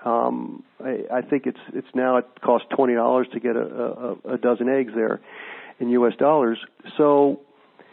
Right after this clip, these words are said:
they've allowed this corruption and, and the lies to go on. But now with, like, Trump getting into the Republican candidate, presidency, or the, he's the candidate now for the Republican Party,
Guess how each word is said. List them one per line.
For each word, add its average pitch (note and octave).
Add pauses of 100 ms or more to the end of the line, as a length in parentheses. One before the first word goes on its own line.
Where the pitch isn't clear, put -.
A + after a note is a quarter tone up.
(680)
they've G3
allowed D3
this A#2+
corruption A2 (120)
and, A2
and A#2
the A2
lies G#2+ (120)
to -
go A2+
on. C3+ (100)
But B2+
now F3+ (220)
with, B2 (100)
like, A#2
Trump A2+
getting A2+
into A2+
the A2
Republican A#2
candidate, A#2 (120)
presidency, A#2+
or A#2
the, A#2
he's A#2+
the -
candidate -
now A2
for A#2
the A#2
Republican A#2
Party, B2+